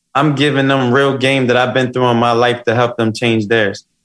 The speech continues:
No, I don't think I know everything, but me at thirty-four years old, I was blessed in a lot of ways that, you know, a lot of people may not, not have got to yet. And I can now help them when they get to this situation in their life, they're not making those same mistakes I made. Now, let me tell you something.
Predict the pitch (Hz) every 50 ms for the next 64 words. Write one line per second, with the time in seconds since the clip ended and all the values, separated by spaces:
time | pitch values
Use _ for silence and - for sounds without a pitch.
0 | _ _ - 120 135 147 147 147 143 143 143 139 135 123 - 143 135 131 127 120
1 | 113 120 135 147 147 143 139 139 135 - 139 139 135 123 123 113 120 135 147 147
2 | 135 123 123 127 135 135 135 127 123 - 135 131 131 127 127 123 120 117 113 123
3 | 117 113 117 117 113 117 113 113 110 - 127 127 127 - 123 120 117 117 120 120
4 | 120 117 113 110 120 123 127 127 120 117 113 - 120 117 113 104 - - - _
5 | _ _ _ - 123 131 123 120 117 117 - 113 117 120 123 123 123 120 - 139
6 | 120 127 123 120 123 123 120 120 120 120 117 117 113 - 113 117 120 120 123 123
7 | 117 113 110 123 131 135 131 131 - 131 120 117 120 120 117 - - 110 117 123
8 | 131 - 135 120 120 120 123 120 117 120 131 131 127 127 - 143 143 139 123 123
9 | 123 _ _ _ _ _ - 127 123 123 123 110 120 131 131 - 139 117 123 120
10 | 117 - - 143 120 - 135 131 123 127 127 - 123 120 120 117 120 120 135 147
11 | 139 - - 120 113 117 113 113 120 127 123 123 127 117 120 117 117 117 - -
12 | 127 127 123 117 113 113 113 110 - 135 127 120 - 123 117 113 117 135 139 135
13 | 120 101 101 104 123 147 156 151 143 - - 156 151 135 127 - - 117 107 101
14 | 104